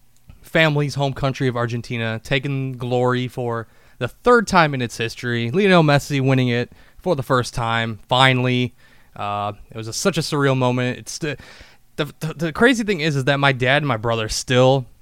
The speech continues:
will s-, do the chants from that tournament, and they do it anytime, like, every day. They'll come home, "Abuela,"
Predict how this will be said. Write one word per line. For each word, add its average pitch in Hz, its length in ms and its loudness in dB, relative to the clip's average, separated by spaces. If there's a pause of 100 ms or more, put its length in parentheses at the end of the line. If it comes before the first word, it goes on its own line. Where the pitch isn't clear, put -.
(140)
will 127 280 0
s-, - 180 -10
do 127 340 -2
the 117 140 -8
chants - 720 -4
from 147 500 2
that 135 180 0
tournament, 117 460 -6
and 156 100 -2
they 262 80 6
do 294 200 6
it - 60 2
anytime, 214 360 4
like, 147 140 0
every 170 200 2
day. 175 200 4
They'll 123 100 -2
come 160 180 0
home, 151 260 2 (460)
"Abuela," 208 1200 12